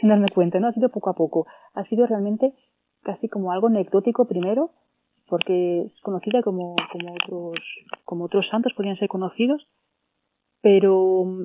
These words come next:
realmente yo me propuse hace un tiempo estudiar sobre ella para, para hacer una tesis doctoral sobre pedagogía. Yo soy pedagoga, como había dicho al principio. Y, bueno,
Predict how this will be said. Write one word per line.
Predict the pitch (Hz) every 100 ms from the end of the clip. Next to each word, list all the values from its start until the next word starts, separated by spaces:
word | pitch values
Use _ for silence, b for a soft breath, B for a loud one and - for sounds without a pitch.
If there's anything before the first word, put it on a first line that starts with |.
| 185
realmente | 185 180 190 196 185 202 202 196 190 185 _ _ _ _ _ - 180
yo | 202
me | 196
propuse | 202 190 196 - 202
hace | 190 - 196 185 180 175 175 170
un | - - 180 180
tiempo | 202 226 233
estudiar | 220 - 190 185 185 -
sobre | 175 170 185
ella | 185
para, | 180 175 170 160 147
para | - 156
hacer | - 190
una | 175
tesis | 180 - 190
doctoral | 170 - 190 185
sobre | 190 180
pedagogía. | 165 135 139 - 214 - _ _ -
Yo | 170
soy | -
pedagoga, | 156 156 190 214
como | 170
había | 170
dicho | 175 170
al | 160
principio. | 160 - 170 220 - - - _ _ _ _ _ B B B B B B B B - - _ -
Y, | 220 208 202 - _
bueno, | 226 233 247